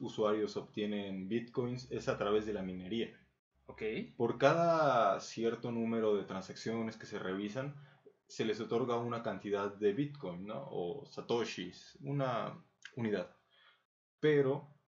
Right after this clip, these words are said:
Speaker 1: si siguen con este ritmo de estar checando, los Bitcoins van a ser, van a alcanzar su tope muy rápidamente.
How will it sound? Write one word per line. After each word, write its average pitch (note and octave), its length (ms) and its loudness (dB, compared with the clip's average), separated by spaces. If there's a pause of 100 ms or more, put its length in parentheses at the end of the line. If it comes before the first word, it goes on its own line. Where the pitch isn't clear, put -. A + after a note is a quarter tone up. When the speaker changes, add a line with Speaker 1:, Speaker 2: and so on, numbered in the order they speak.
(400)
Speaker 1:
si - 180 -6
siguen E3+ 300 2
con D3+ 180 0
este A2+ 220 -2
ritmo A#2+ 540 -2
de F#2 480 0
estar G#2+ 340 -2
checando, C3+ 720 -2
los G#2+ 220 -2
Bitcoins C3 580 -2
van B2 180 -4
a B2 60 -4
ser, B2 520 -2 (1200)
van D3+ 180 2
a F3+ 40 2
alcanzar C#3 360 0
su C#3+ 160 -2
tope C#3+ 260 4
muy D3 240 4
rápidamente. A#2 720 0